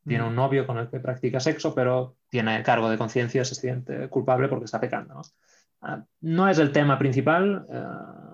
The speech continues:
Speaker 1: abro-, digamos que aborda el placer femenino desde diferentes puntos de vista, ¿no? Pues el religioso es uno de ellos.
Speaker 2: Sí. Eh,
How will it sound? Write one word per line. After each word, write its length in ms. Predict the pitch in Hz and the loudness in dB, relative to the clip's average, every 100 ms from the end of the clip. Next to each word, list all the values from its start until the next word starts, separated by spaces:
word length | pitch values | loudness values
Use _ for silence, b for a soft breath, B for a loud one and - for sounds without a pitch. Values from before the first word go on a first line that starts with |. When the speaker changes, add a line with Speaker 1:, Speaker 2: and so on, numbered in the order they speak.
| - _ _ - | -20 _ _ -6
Speaker 1:
abro-, 360 | 131 139 151 147 | 0 0 0 -2
digamos 340 | 139 131 139 | 0 2 2
que 80 | 139 | 4
aborda 340 | 131 139 135 127 | 4 6 6 6
el 240 | 123 120 | 4 0
placer 360 | - 123 131 127 | -2 0 2 0
femenino 480 | 127 123 127 127 | 0 2 2 2
desde 240 | 127 117 113 | 2 2 0
diferentes 600 | 110 117 113 113 117 - | 0 0 -2 0 -2 -2
puntos 300 | 123 110 113 | -2 -2 -2
de 80 | 120 | -2
vista, 240 | 127 - | -4 -8
¿no? 120 | 143 | -14
Pues 300 | 139 143 - - | -14 -14 -12 -6
el 80 | |
religioso 480 | 120 110 107 123 - | -4 -2 -2 -4 -6
es 60 | 127 | -8
uno 140 | 135 | -8
de 80 | - | -10
ellos. 300 | - - - _ _ | -16 -20 -20 _ _
Speaker 2:
Sí. 280 | - 127 123 B B B B - | 4 4 4 B B B B 2
Eh, 260 | 131 127 | 4 2